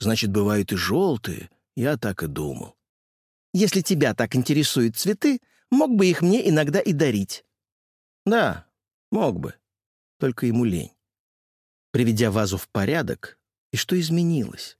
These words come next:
задается вопросом Жан-Пьер. Изабель выскальзывает на кухню, а несколько минут спустя уже ставит рядом с грудой бесполезных книг на журнальном столике поднос,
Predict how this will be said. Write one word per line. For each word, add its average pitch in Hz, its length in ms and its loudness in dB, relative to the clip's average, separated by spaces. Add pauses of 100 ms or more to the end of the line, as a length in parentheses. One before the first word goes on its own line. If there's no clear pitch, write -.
задается 92 520 -2
вопросом 82 440 -4
Жан-Пьер. - 520 -8 (600)
Изабель 165 440 2
выскальзывает 135 720 0
на 113 100 0
кухню, - 560 -8 (500)
а 139 100 0
несколько 151 400 0
минут 143 260 2
спустя - 380 -2
уже 147 180 2
ставит 139 340 0
рядом 127 300 2
с 110 60 -2
грудой 113 440 2
бесполезных 107 640 0
книг 196 300 -2
на 120 100 2
журнальном 98 500 0
столике 92 600 -4
поднос, 131 560 -2